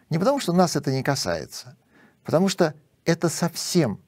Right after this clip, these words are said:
в принципе, ни при каких обстоятельствах не пересекается с интересующим нас, затрагивающим нас, с определяющим нашу жизнь. Мы безотносительно американских президентов.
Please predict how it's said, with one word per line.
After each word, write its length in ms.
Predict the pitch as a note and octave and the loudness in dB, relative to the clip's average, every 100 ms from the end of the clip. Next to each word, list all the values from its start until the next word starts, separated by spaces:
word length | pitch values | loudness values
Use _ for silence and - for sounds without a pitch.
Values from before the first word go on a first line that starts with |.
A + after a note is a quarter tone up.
| _ | _
в 140 | - - | -20 0
принципе, 520 | D3 F3+ F3 - A2+ | 2 2 0 -6 -4
ни 160 | C3+ C#3 | 0 0
при 140 | C3+ | 0
каких 380 | C3 C3 C#3 - | 0 0 -4 -4
обстоятельствах 880 | - - A2+ C#3+ F#3+ D3+ F#2+ F#2+ - - - | -6 -4 0 0 0 -2 -6 -6 -8 -14 -12
не 160 | - E3+ | -2 0
пересекается 1040 | D#3+ D3 C#3 B2+ - D#3+ F#3+ E3 - - - _ _ _ _ _ _ | 2 2 2 -4 -2 0 0 -4 -8 -12 -14 _ _ _ _ _ _
с 140 | - B2+ | -8 -6
интересующим 800 | G#2+ A2 G2+ F3+ F#3 F3+ C#3 | -2 -2 -2 0 0 -2 -4
нас, 300 | B2+ A#2+ - - _ _ | -4 -4 -6 -20 _ _
затрагивающим 880 | - G2+ A#2+ D3 C#3+ B2+ A#2+ - A2 | -8 -4 0 0 0 -2 -4 -4 -4
нас, 300 | G#2+ G#2 - _ _ | -4 -6 -12 _ _
с 100 | - | -8
определяющим 800 | G#2+ A#2+ A2+ C#3 F3 D#3+ - A2+ | -6 -4 -2 0 0 -2 -4 -4
нашу 300 | B2+ C#3+ - | -4 -4 -6
жизнь. 420 | A#2+ A2 F2+ - _ _ _ _ - | -6 -4 -4 -6 _ _ _ _ -12
Мы 320 | G2 D3 D#3 - | -6 -4 -4 -4
безотносительно 880 | G#2+ D#3 C#3+ D3 B2 C3+ A#2+ G#2+ | -2 0 -2 -4 -6 -6 -4 -4
американских 680 | G#2+ A2 G#2 G#2 A2+ - F#2+ | -4 -4 -6 -4 -6 -6 -12
президентов. 640 | - G2 F2 - - - | -10 -8 -8 -12 -16 -20